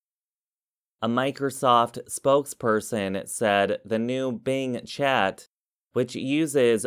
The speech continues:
Open A I's technology,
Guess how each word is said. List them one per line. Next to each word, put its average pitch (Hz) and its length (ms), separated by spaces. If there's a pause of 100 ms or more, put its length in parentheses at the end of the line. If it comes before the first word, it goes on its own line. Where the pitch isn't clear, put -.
Open 123 440
A 110 240
I's 104 440 (120)
technology, 101 960